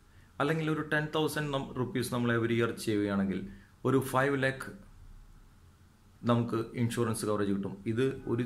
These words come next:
നിസ്സാര ഒരു കുടുംബത്തിന്, സാധാരണമായ ഒരു കുടുംബത്തിന് വേണ്ട ഒരു അത്യാവശ്യ ഘടകമാണ് ഈ കാലഘട്ടത്തിൽ. ഓക്കെ, അപ്പോൾ ഇത് കേൾക്കുന്ന എൻ്റെ എല്ലാ സുഹൃത്തുക്കളും ഇന്ന്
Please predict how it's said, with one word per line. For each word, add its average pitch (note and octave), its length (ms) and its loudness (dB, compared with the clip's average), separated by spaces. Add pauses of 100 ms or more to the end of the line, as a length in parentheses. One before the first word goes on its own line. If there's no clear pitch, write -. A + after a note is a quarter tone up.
(160)
നിസ്സാര C3+ 400 2
ഒരു C#3 140 0
കുടുംബത്തിന്, G#2+ 480 0
സാധാരണമായ C3 640 0 (100)
ഒരു A2 120 0
കുടുംബത്തിന് G#2+ 520 -2 (520)
വേണ്ട A2 220 2 (100)
ഒരു A#2 100 4 (200)
അത്യാവശ്യ B2 680 0
ഘടകമാണ് G2+ 440 -2 (140)
ഈ - 100 2
കാലഘട്ടത്തിൽ. F#2+ 520 -2 (800)
ഓക്കെ, C3+ 160 -6 (540)
അപ്പോൾ E3+ 180 2 (380)
ഇത് E3 160 2
കേൾക്കുന്ന E3 360 4 (120)
എൻ്റെ B2+ 160 2
എല്ലാ A#2+ 200 2
സുഹൃത്തുക്കളും G2 460 0 (500)
ഇന്ന് D#3 180 2